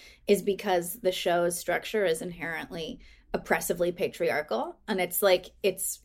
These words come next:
you know, it's mimicking what exists in society and in, in American, like, Anglo life. But, um, also, I've likened it to, like, it feels like, um,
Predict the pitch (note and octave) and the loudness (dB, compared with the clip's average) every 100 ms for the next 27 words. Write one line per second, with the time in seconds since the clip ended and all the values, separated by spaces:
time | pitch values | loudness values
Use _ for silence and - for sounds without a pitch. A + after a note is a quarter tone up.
0 | - - G#3 F#3 F3 E3+ E3 - - - | -20 -2 4 6 6 2 2 -4 -8 -6
1 | F#3+ F#3+ F#3 F#3 E3+ E3 E3+ E3+ E3+ F#3 | 0 0 0 -2 -2 0 0 0 0 -2
2 | - - - E3+ F3 D#3 D#3+ G3+ F#3+ D#3+ | -4 -6 -6 -6 -4 0 2 4 2 0
3 | D#3 - F3 D#3+ D3 C#3+ D3+ D#3+ C#3+ C3+ | -8 -6 -6 -4 -4 -4 -4 -4 -4 -6
4 | - E3+ - - D#3+ D#3 D3+ C#3+ C#3 G3 | -2 -4 -4 -10 -10 -4 -2 0 0 -2
5 | - - - - - - G#3 F#3+ - - | -4 -16 -20 -20 -4 8 8 8 4 -20
6 | - - G#3 F#3 E3 - - F#3+ F#3 C4+ | -6 6 8 8 4 -4 2 2 4 4
7 | C#4 D4 - - A#3+ A3+ G#3 A#3 D4 D#4+ | 4 2 -2 4 6 6 4 2 0 0
8 | F4 E4+ D#4+ B3 A#3+ A#3 - A#3+ C#4 C#4+ | 2 2 6 4 4 0 4 8 8 6
9 | B3 A3 F#3 - - - - - - G3+ | 6 6 4 0 -18 -20 -20 -10 0 4
10 | F3 F3 | 4 2